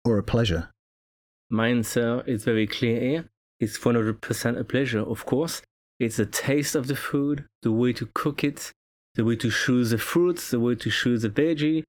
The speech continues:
Speaker 2: All that is important, you know, for me to smell a melon, to see if it's fresh or not. That's important.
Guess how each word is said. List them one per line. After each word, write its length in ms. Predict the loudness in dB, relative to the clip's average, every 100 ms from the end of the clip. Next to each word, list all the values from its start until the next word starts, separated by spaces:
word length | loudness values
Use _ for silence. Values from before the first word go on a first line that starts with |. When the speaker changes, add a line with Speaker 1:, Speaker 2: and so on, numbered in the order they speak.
| _ _ _ -2
Speaker 2:
All 160 | 2 4
that 220 | 4 2
is 120 | 2
important, 680 | 2 0 2 2 2 0 0
you 120 | 2
know, 160 | 2 2
for 180 | 2 2
me 280 | 4 4 2
to 200 | 0 -2
smell 360 | 0 2 4
a 60 | 4
melon, 540 | 4 4 2 0 -2 -6
to 120 | -4
see 260 | 0 2 2
if 120 | 0
it's 140 | -4
fresh 340 | 0 -2 0 0
or 80 |
not. 260 | 2 0 -2 _ _ _ -2
That's 260 | -2 0
important. 680 | -2 2 2 2 2 0